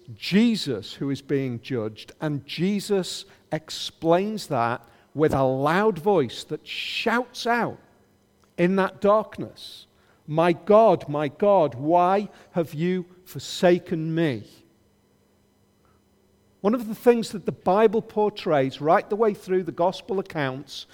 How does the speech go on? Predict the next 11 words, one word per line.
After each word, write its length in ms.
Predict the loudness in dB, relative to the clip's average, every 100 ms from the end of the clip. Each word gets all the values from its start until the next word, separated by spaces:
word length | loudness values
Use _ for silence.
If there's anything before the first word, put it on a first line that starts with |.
| -18 -6
until 520 | -6 0 4 6 6
this 220 | 4 2
moment 680 | -2 0 0 -2 -6 -10 -14 -20 -10 2
is 200 | 2 2
the 140 | 0
oneness 1040 | 2 4 6 6 4 0 -6 -14 -14 -16 -20 _ _ _ _ _ _ -2
in 140 | 0 4
the 80 |
relationship 840 | 6 6 6 4 0 -6 -2 -4 -2
between 480 | -10 -4 -2 -2 -4
Jesus 840 | -2 -2 -2 -4 -6 -8 -12